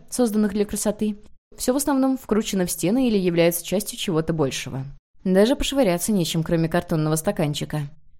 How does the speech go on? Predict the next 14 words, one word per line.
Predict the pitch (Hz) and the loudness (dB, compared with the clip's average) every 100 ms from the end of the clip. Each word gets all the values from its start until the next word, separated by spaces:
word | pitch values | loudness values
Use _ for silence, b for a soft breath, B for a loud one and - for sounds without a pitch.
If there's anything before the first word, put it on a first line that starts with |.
| - - | -20 -4
Аквариум | 180 180 233 339 359 330 | -4 2 6 6 6 4
и | 339 | 2
тот | 175 175 - | 2 0 0
на | 180 | -2
сто | - 180 | 0 0
двадцать | 170 175 175 175 | 2 0 0 0
литров, | 165 165 160 - - | -2 -2 -8 -8 -6
фиг | 208 - | -4 2
поднимешь. | 208 185 143 143 - - _ _ _ - | 2 2 0 -2 -6 -10 _ _ _ 2
Разве | 202 277 | 2 4
что | - 262 | 2 4
рыбками | 196 - 240 208 | 2 2 2 2
попробовать, | 180 175 147 147 - - - | 2 2 2 -2 -6 -10 -8
популяться. | 180 180 143 143 - | -2 0 0 -2 -4